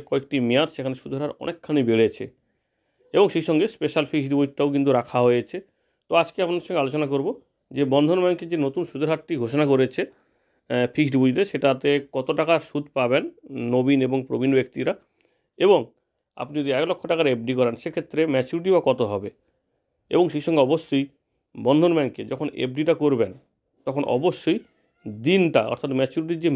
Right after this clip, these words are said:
মেয়াদটা কিন্তু অবশ্যই খেয়াল করবেন, কারণ একদিনের এপার ওপার হলেই কিন্তু অনেকখানি পার্থক্য চলে আসবে, অর্থাৎ প্রায় দু টাকা পঁচাত্তর পর্যন্ত কিন্তু সুদের হার পার্থক্য চলে আসবে। তাই অবশ্যই মেয়াদটা সঠিকভাবে নির্বাচন করবেন,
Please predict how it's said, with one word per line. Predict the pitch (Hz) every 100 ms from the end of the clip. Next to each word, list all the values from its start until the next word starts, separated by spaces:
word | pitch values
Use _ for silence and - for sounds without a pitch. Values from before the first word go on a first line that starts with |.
| 120
মেয়াদটা | 147 170 160 160
কিন্তু | 156 143
অবশ্যই | 120 147 165 -
খেয়াল | 143 139
করবেন, | 160 156 143
কারণ | 131 131 - _ _ _ _ _ _ _ -
একদিনের | 160 170 185 190 160
এপার | 156 165 160
ওপার | 160 147
হলেই | 131 147 143
কিন্তু | 139 135 202 - _ _ -
অনেকখানি | 185 214 - 170 151
পার্থক্য | 131 - 131 123
চলে | 120 117
আসবে, | 104 104 104 - _ _ _ _ _ _ -
অর্থাৎ | 156 165 143
প্রায় | 165 156 139
দু | 143
টাকা | 160 151 143
পঁচাত্তর | 135 175 180
পর্যন্ত | 160 151 143
কিন্তু | 143 147
সুদের | 117 127
হার | 143 143 - -
পার্থক্য | - - 143 156
চলে | 147 123 98
আসবে। | 95 98 - _ _ _
তাই | 127 117
অবশ্যই | 151 175 - 165 156 117
মেয়াদটা | 123 165 165 175 -
সঠিকভাবে | 131 139 135 117
নির্বাচন | 117 120 143 135
করবেন, | 147 143